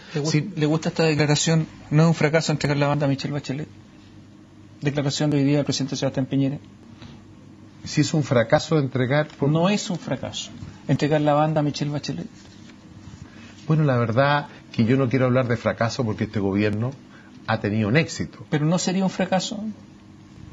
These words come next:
Speaker 2: Bueno, yo no estoy muy contento de entregarle la banda al gobierno de Michelle Bachelet. No, no, no quiero hablar, fracaso sería si nuestros índices de crecimiento, de desarrollo, de éxito de gobierno hubieran sido malos, pero han sido exitosos.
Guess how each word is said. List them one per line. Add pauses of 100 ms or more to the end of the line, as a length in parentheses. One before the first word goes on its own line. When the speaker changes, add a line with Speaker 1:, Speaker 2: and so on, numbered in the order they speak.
Speaker 2:
Bueno,
yo
no
estoy
muy
contento (180)
de
entregarle
la
banda
al
gobierno (240)
de
Michelle
Bachelet. (520)
No,
no,
no
quiero
hablar,
fracaso
sería (460)
si
nuestros
índices
de
crecimiento,
de
desarrollo,
de
éxito
de
gobierno
hubieran
sido
malos, (300)
pero
han
sido
exitosos.